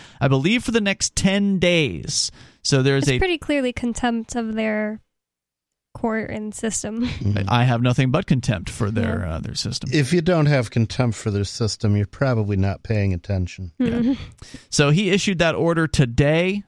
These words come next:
Speaker 1: um, and yet in the live streams that we were looking at, we did see and hear some honking going on. And I guess you can't really see honking going on unless you're actually watching the person at the
Speaker 2: Well, they have to do
Speaker 1: driver's
Speaker 2: this to honk.
Speaker 1: <laughs>
Speaker 3: Hmm.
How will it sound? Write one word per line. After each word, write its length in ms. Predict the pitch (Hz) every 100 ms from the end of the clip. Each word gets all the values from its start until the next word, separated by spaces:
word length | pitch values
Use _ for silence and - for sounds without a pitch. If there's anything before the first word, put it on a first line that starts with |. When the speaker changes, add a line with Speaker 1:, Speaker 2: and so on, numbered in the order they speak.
| -
Speaker 1:
um, 380 | 120 123 117 117
and 200 | 123 123
yet 200 | 135 143
in 220 | 131 156
the 100 | 147
live 300 | 139 139 135
streams 440 | - 147 147 147 -
that 300 | 139 - 139
we 120 | 143
were 140 | 135
looking 340 | 131 156 156 147
at, 260 | 139 135 -
we 100 | 131
did 320 | 123 143 135
see 320 | - 147 143
and 120 | 123
hear 280 | 117 135 135
some 480 | 135 - 135 135 135
honking 540 | - - 143 139 135 127
going 300 | 131 127 123
on. 340 | 127 123 127 - - - -
And 80 | 127
I 20 |
guess 120 | 131
you 60 | 135
can't 140 | 147
really 180 | 135 117
see 300 | - 143 139
honking 420 | 131 135 127 131
going 260 | 123 120 120
on 160 | 120 120
unless 260 | 117 120
you're 100 | 127
actually 220 | 120 - 110
watching 520 | 113 131 135 139 123
the 80 | 120
person 320 | 131 120 120
at 80 | -
the 60 |
Speaker 2:
Well, 80 | -
they 40 | 311
have 100 | -
to 140 | 202
do 120 | 285
Speaker 1:
driver's 40 | 247
Speaker 2:
this 340 | 277 277 -
to 100 | -
honk. 340 | - 254 247 - - 233 - - - - 170
Speaker 1:
<laughs> 120 | 180 208 - 311 403 349 - 381 - - -
Speaker 3:
Hmm. 220 | 135